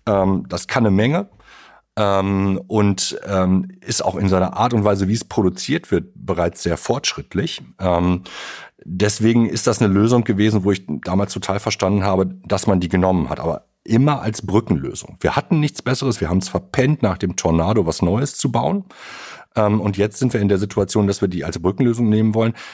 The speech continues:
Wenn diese Brücke tatsächlich hin zu etwas anderem führen soll, dann müssen wir dieses andere bauen.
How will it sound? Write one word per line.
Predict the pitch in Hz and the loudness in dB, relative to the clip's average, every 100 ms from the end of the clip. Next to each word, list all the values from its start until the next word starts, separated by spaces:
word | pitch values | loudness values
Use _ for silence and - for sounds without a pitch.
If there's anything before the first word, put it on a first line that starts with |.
| - | -8
Wenn | 95 120 | 0 2
diese | 117 107 101 | 4 2 2
Brücke | 90 135 180 165 139 - _ | 0 -2 0 -4 -4 -10 _
tatsächlich | 107 101 104 107 - - | -2 0 0 -2 -4 -14
hin | - - 170 | -4 0 2
zu | - | 2
etwas | 87 95 - - | -2 -2 -4 -2
anderem | 175 190 90 | 0 2 0
führen | - - 78 71 | -2 -4 -2 -4
soll, | 71 69 71 | -8 -10 -6
dann | 87 92 | 0 2
müssen | 98 - 127 | 2 2 0
wir | |
dieses | 101 101 90 | 0 -2 -4
andere | - 92 98 101 | -4 -2 0 0
bauen. | 101 95 78 67 | 0 2 0 -4